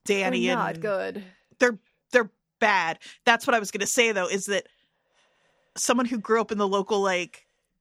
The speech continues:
Speaker 1: you know, kind of, like, local show, local punk
Speaker 2: Yeah.
Speaker 1: scene, there's always one or two bands that we were obsessed with for no reason.
Speaker 2: That are not good, yeah.
Speaker 1: That are not good.
Speaker 2: Yeah.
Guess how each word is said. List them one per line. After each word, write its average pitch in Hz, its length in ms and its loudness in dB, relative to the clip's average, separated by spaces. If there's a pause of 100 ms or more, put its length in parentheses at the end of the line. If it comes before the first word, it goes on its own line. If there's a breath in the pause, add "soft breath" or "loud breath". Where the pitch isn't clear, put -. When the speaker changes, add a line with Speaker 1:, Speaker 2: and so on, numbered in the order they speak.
(960)
Speaker 1:
you 240 140 0
know, 185 140 -2 (180)
kind 233 180 0
of, 202 80 -4
like, 208 160 -2 (360)
local 220 360 0
show, 202 560 0
local 196 360 -2
punk 262 320 0
Speaker 2:
Yeah. 359 100 2
Speaker 1:
scene, 262 340 -4 (420 loud breath)
there's 339 220 -2
always 320 340 2
one 254 140 2
or 269 80 -2
two 269 180 -4
bands 226 380 2
that 220 120 -8
we 226 120 -4
were 226 80 2
obsessed - 520 -4
with 302 220 -2
for - 260 0
no 202 380 2
reason. 185 560 -6
Speaker 2:
That 226 160 0
are 220 100 -4
not 208 240 -6
good, - 280 -12
yeah. 160 340 -6 (120)
Speaker 1:
That 247 100 4
are 247 120 2
not 208 380 2
good. 160 340 -2
Speaker 2:
Yeah. 175 380 -6